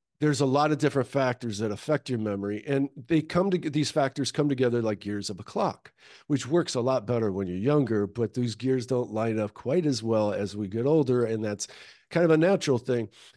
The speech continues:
But then he also said, and this is towards the end, and he said it like he kind of leaned into the camera to make the point.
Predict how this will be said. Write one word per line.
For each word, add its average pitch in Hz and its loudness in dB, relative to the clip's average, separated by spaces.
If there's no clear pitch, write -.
But 220 0
then 294 2
he 247 0
also 196 2
said, 123 0
and 143 -4
this 214 -8
is - -8
towards 151 0
the 135 0
end, 117 0
and 151 0
he 139 2
said 233 -2
it 240 -6
like 139 2
he 143 -4
kind 208 2
of 170 4
leaned 147 6
into 135 4
the 110 -2
camera 104 -4
to 98 -12
make 101 -6
the 104 -10
point. 143 -4